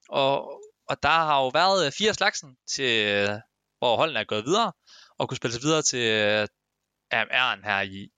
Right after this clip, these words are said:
i Europa. Eller den lukkede R M R-kvalifikation.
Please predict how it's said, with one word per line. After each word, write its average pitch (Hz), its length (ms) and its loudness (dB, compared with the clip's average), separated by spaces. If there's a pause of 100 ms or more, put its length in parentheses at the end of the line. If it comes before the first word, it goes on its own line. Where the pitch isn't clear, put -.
i 107 120 -8
Europa. 101 460 -2 (1040)
Eller 104 140 -2
den 101 100 -10
lukkede 107 380 -2
R - 20 -2
M 95 80 -4
R-kvalifikation. 95 680 -6